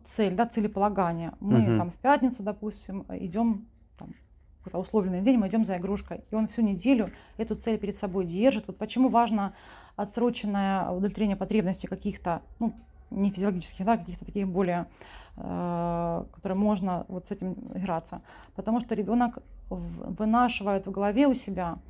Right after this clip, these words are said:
Speaker 1: и учится, м, э, держать фокус внимания на этом плане.
Speaker 2: Мгм.
Speaker 1: Допустим,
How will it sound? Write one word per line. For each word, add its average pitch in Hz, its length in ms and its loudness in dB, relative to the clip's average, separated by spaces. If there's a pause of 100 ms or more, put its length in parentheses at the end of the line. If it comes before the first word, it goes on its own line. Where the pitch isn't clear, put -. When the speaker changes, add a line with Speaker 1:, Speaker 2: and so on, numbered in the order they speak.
(280)
Speaker 1:
и 220 160 -4
учится, 214 720 -2 (360)
м, 190 920 -2 (380)
э, - 260 -8 (160)
держать 190 640 0 (280)
фокус 214 300 -4
внимания 208 640 4
на 202 100 -2
этом 208 220 -4
плане. 180 480 -2
Speaker 2:
Мгм. 117 240 4
Speaker 1:
Допустим, 208 420 -2